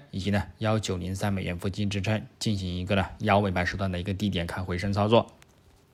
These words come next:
白银方面，上方关注二十三点二五美元阻力以及二十三点四零美元阻力，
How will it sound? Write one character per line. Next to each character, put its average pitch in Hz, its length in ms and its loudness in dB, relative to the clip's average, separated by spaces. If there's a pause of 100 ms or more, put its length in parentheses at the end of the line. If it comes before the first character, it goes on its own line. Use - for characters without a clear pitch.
白 135 120 8
银 156 120 6
方 156 100 10
面， 160 200 6 (680)
上 165 200 10
方 151 160 12
关 147 140 12
注 147 160 6 (140)
二 135 160 10
十 123 120 10
三 127 200 8
点 110 240 2
二 120 240 10
五 107 80 6
美 104 100 4
元 92 160 2
阻 95 140 0
力 87 80 -2
以 90 160 -2
及 98 260 0
二 107 160 4
十 98 120 -2
三 98 200 2
点 87 160 0
四 - 180 0
零 92 120 0
美 92 80 -2
元 87 180 -2
阻 90 120 -2
力， 85 220 -2